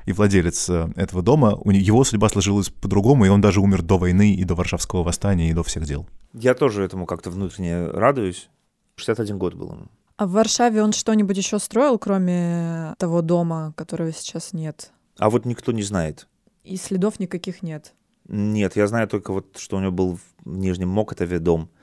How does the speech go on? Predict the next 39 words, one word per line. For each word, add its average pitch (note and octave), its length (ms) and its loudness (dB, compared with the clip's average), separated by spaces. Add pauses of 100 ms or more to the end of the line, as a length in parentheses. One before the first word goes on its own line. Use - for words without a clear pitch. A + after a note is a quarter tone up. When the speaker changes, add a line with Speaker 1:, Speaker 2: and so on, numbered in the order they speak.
Speaker 3:
Мгм. G3 400 -6 (180)
Speaker 1:
Ну, E3+ 160 6
у - 60 0
меня, D#3+ 180 6
наверное, F3 280 6
последний C3+ 420 2
остался G2 340 -2
вопрос. C3 420 0 (200)
Вот A2 180 6
эти D3+ 140 2
сто - 160 2
лет, D#3 300 0 (180)
в - 140 -18
течение A#2 280 0
которых C#3 420 2
в G#2+ 40 -2
России, C#3 400 2
на G2+ 120 6
родине F2+ 320 4
дома F2 240 4
Нернзе, E2+ 540 -2
хоть - 280 -6
и E2+ 100 -4
не F2 100 -4
на E2 120 -2
самой E2+ 300 -2
родине E2 300 -4
самого G#2 280 2
Нернзе, G2+ 360 4 (300)
а, A2+ 260 4
никто C3 720 6
не A#2+ 120 4
знал A#2+ 280 4
о - 20 6
его G#2 140 2
судьбе. F#2 420 -2 (340)
Это C#3 220 4
просто D3+ 420 2
случайность? F3 720 0